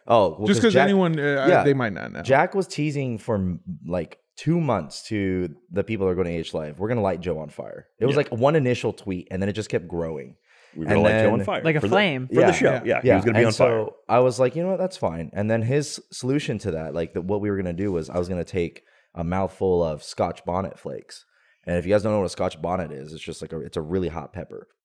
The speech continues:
Speaker 4: Oh, okay.
Speaker 1: And,
Speaker 4: Scotch
Speaker 1: um,
Speaker 4: bonnet.
Speaker 1: yeah.
Speaker 2: It's Steve
Speaker 1: And
Speaker 2: Bonnet's, uh,
Speaker 1: <laughs>
Speaker 2: special, special herb.
Speaker 4: Oh.
Speaker 1: Oh,
Speaker 3: John
Speaker 1: special
Speaker 3: Bonnet
Speaker 1: herb.
Speaker 3: Ramsey, actually.
Speaker 1: Didn't, didn't feel very special when I
Speaker 2: No.
Speaker 1: did it, <laughs> no. Um,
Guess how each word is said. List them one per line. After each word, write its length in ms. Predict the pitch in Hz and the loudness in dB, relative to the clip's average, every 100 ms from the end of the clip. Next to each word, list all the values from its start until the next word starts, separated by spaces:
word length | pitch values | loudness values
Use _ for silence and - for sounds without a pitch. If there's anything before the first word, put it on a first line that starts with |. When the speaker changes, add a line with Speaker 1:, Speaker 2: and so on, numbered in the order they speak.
| _ | _
Speaker 4:
Oh, 220 | 262 339 151 | -2 0 -2
okay. 200 | - 135 139 - | -6 -8 -6 -2
Speaker 1:
And, 500 | 113 110 107 98 85 _ _ - | 2 2 2 0 -4 _ _ -20
Speaker 4:
Scotch 440 | - 104 101 101 | -6 0 2 4
Speaker 1:
um, 220 | 101 98 | 2 2
Speaker 4:
bonnet. 240 | 92 180 - _ _ | -2 -6 -10 _ _
Speaker 1:
yeah. 360 | 90 98 82 78 - | -2 0 0 -6 -14
Speaker 2:
It's 140 | 135 - | -10 -2
Steve 120 | 113 | 0
Speaker 1:
And 320 | 110 107 104 | 2 2 2
Speaker 2:
Bonnet's, 500 | 127 123 117 - - | 0 -2 -6 -8 -6
uh, 380 | 117 104 101 107 117 | -2 -2 -2 -6 -12
Speaker 1:
<laughs> 60 | - | -16
Speaker 2:
special, 600 | - 139 127 - 120 107 _ _ - | -4 -2 0 0 -2 -4 _ _ -16
special 440 | - - - 107 | -8 -6 -6 -8
herb. 280 | 98 - 127 _ _ | -8 -12 -16 _ _
Speaker 4:
Oh. 280 | 233 190 165 - _ 120 | -14 -12 -14 -18 _ -18
Speaker 1:
Oh, 80 | 127 | -18
Speaker 3:
John 0 | |
Speaker 1:
special 300 | - - 92 | -8 -2 -2
Speaker 3:
Bonnet 240 | 80 80 80 | -2 -4 -4
Speaker 1:
herb. 60 | 78 | -6
Speaker 3:
Ramsey, 340 | 76 71 65 | -6 -6 -10
actually. 220 | 62 - - | -12 -10 -6
Speaker 1:
Didn't, 300 | 139 120 - | -6 -6 -4
didn't 220 | 127 147 | -4 -2
feel 200 | 143 151 | -4 -2
very 220 | 90 80 | -2 -4
special 380 | - 85 - - | -6 -8 -8 -12
when 100 | - | -4
I 120 | - 180 | 2 2
Speaker 2:
No. 100 | 180 | 2
Speaker 1:
did 180 | - | 0
it, 60 | 135 | -2
<laughs> 760 | 139 - - - - 180 - - | -4 -6 -8 -12 -10 -12 -10 -2
no. 60 | |
Um, 440 | 92 92 82 73 | 0 2 0 -2